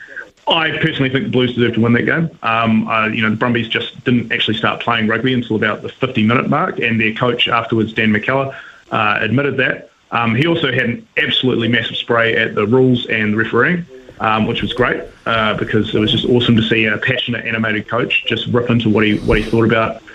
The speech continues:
um, after the game. Yes, he, there, there are some fair complaints there, but like I said, I think that w-, the, the right team won, um, that game. Um, however,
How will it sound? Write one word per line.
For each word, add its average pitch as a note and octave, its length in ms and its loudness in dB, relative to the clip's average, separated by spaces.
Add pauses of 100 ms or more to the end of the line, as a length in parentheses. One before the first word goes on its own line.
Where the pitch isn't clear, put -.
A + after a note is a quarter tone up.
(140)
um, A2 380 2
after A2+ 260 -2
the G#2+ 100 -2
game. B2+ 400 -2
Yes, E3+ 220 -4
he, C3 220 -2
there, A#2+ 180 -2
there B2+ 140 0
are B2+ 40 0
some A2 220 -4
fair B2 160 -2
complaints A2+ 560 -2 (300)
there, D#3 280 0
but B2 220 0
like B2 160 0
I A2 160 -2
said, C3+ 180 0
I A#2 120 0
think B2 300 -2
that A2+ 180 -2
w-, A2+ 180 -2
the, G#2+ 420 2
the G#2+ 80 2
right A#2+ 240 4
team G#2+ 240 4
won, B2 360 2 (440)
um, G#2+ 460 2
that A2+ 220 0
game. C3 420 -2
Um, A2+ 280 0
however, B2 680 -4